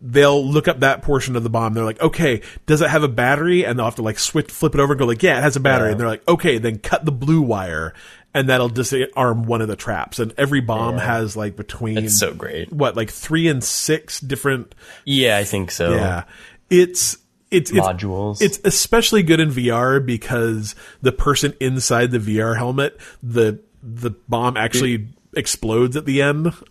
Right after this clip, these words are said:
Speaker 1: Um,
Speaker 2: Yeah.
Speaker 1: the first time Dylan's wife played it, she actually shrieked when the bomb went off, and it was very
Speaker 2: <laughs>
Speaker 1: funny for everybody else.
Speaker 2: Yeah.
Speaker 1: So
Speaker 2: I would love more games like that
Speaker 1: Yeah.
Speaker 2: too. I think,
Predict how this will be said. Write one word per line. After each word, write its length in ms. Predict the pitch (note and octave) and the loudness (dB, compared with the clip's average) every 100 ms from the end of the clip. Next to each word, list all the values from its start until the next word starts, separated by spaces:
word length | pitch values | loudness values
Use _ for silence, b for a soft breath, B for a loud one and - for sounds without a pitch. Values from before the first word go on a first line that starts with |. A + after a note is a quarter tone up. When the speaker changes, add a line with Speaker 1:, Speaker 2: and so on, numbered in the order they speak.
| A2+ | -4
Speaker 1:
Um, 440 | A2+ G#2+ G2+ F#2+ | -2 -2 -2 -4
Speaker 2:
Yeah. 320 | F#2+ F#2 G#2 C#3+ | -4 -6 -6 -2
Speaker 1:
the 100 | C#3+ | 0
first 280 | E3 D#3+ | 2 2
time 340 | E3 D3 C#3+ C3 C3 | 2 0 0 -8 -10
Dylan's 460 | A2+ B2 C3 G2+ | -4 -2 -2 -4
wife 240 | G#2 A#2+ - | -6 -6 -2
played 200 | C#3+ D3 | -2 0
it, 140 | D3+ | -2
she 340 | - A2+ A2 A2+ | -4 -6 -8 -6
actually 360 | G#2 A2 - G#2+ | -6 -6 -4 -4
shrieked 580 | - - A2+ D#3+ - - B B B B | -4 -6 -8 -8 -12 -20 B B B B
when 120 | C#3+ C#3 | -2 0
the 80 | |
bomb 220 | B2+ C3 C#3+ | 2 0 0
went 120 | C#3+ | -2
off, 200 | D3+ D3 | -2 -2
and 100 | B2 | -2
it 60 | A#2 | 0
was 160 | A2+ | -2
very 520 | F#2 F#2+ E3 G#3 A2 | -4 -4 2 4 2
Speaker 2:
<laughs> 20 | G#2 | -2
Speaker 1:
funny 260 | A2+ G2+ | -4 -6
for 160 | F#2 F2+ | -6 -8
everybody 380 | E2 E2 D#2+ C2+ | -8 -10 -10 -10
else. 220 | G#1+ - | -10 -6
Speaker 2:
Yeah. 260 | E2+ F2 F#2 | -4 -4 -8
Speaker 1:
So 440 | - - F#2+ F2 | -8 -8 -6 0
Speaker 2:
I 60 | D3 | 2
would 120 | F#3 | 2
love 240 | D#3 D3+ | 2 2
more 240 | A2+ G2 F#2+ | 2 2 2
games 380 | F2 F2 F2+ F2 | 0 0 0 -2
like 180 | F2 - | -4 -4
that 200 | - - | -4 0
Speaker 1:
Yeah. 240 | B2 G#2+ | 2 2
Speaker 2:
too. 60 | E2+ | 0
I 80 | F#2+ | 0
think, 340 | D3 C3+ - | 0 -2 -6